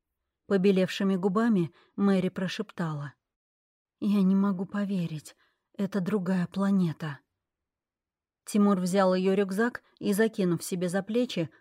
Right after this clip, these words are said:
уверенно пошел в сторону гор, на север. Горячий воздух плыл перед глазами. Вокруг простиралась горячая пустыня,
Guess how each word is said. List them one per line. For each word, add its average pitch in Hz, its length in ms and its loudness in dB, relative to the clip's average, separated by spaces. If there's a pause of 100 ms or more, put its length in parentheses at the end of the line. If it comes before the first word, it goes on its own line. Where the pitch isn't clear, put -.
уверенно 196 540 4
пошел 170 320 -4
в - 60 -14
сторону 196 480 -2
гор, 180 340 -2 (200)
на 180 160 2
север. 151 480 -6 (1300)
Горячий 180 560 0
воздух 180 480 -4 (220)
плыл 190 280 0
перед 175 300 -2
глазами. 175 640 -2 (800)
Вокруг 202 600 0
простиралась 196 640 0
горячая 202 520 0
пустыня, 214 640 0